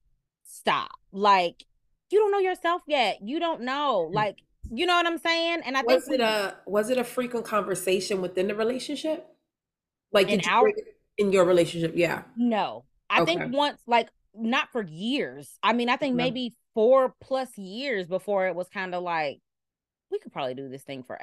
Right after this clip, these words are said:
Speaker 1: like, do this thing
Speaker 2: That
Speaker 1: for,"
Speaker 2: is
Speaker 1: I think you
Speaker 2: really
Speaker 1: just,
Speaker 2: good.
Speaker 1: I think you just had a feeling, but I don't think any of, I don't think either of us, I think we knew what we had. I think eventually you knew what you had. "This is my best friend. I can't see myself living without this person. This person knows me inside and out. They accept me, flaws and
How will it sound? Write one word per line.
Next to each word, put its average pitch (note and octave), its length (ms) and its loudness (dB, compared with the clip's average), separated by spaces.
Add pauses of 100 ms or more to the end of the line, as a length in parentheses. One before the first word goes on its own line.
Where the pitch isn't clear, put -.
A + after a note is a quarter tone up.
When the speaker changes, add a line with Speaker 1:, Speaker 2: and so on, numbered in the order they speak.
(120)
Speaker 1:
like, E3+ 360 -4 (160)
do D#3+ 200 -10
this D3 160 -10
thing D3+ 160 -4
Speaker 2:
That F#4 140 2
Speaker 1:
for," A#4 60 4
Speaker 2:
is A3+ 60 4
Speaker 1:
I - 60 4
think D#3+ 240 2
you - 0 -
Speaker 2:
really D#3 120 0
Speaker 1:
just, D3+ 140 0
Speaker 2:
good. D#3 420 -2 (240)
Speaker 1:
I A#4 140 2
think D5 220 4
you A4 80 8
just F4+ 200 0
had C4 280 4
a B3+ 80 2 (100)
feeling, C#4 380 0
but A#3 120 -2
I C4 120 2
don't E4 160 -2
think D4+ 200 -2
any B3+ 260 -2
of, A#3 140 -2 (240)
I D#4+ 140 2
don't G4 160 -2
think C#4+ 220 -4 (100)
either B3+ 320 0
of F#3+ 300 0
us, F3 320 -2
I A#3 80 -2
think D#4+ 200 -2
we B3 140 -2
knew A#3 440 0
what E3+ 280 0
we D#3+ 140 -6
had. A2+ 440 -10 (720)
I F#3+ 80 2
think A#3+ 240 0
eventually B3 560 0
you G#3 200 -4
knew G#3+ 300 0
what - 260 -2
you F3+ 120 -10
had. D3+ 360 -4
"This F3 180 -10
is F3 140 -18
my C3+ 120 -10
best C3+ 340 -10
friend. F3+ 360 -8
I G3+ 120 -4
can't F#3 280 -14
see F#3 160 -10
myself C#3+ 400 -8
living C3+ 260 -8
without D3+ 420 -4
this D3+ 140 -12
person. D#3 280 -8
This F3 100 -8
person D#3 300 -10
knows D3 240 -6
me C#3+ 160 -8
inside B2+ 380 -8
and G#2 120 -14
out. E3 300 0
They D3 140 0
accept - 480 0
me, F3+ 140 -2
flaws C#3+ 340 -2
and C3 100 -10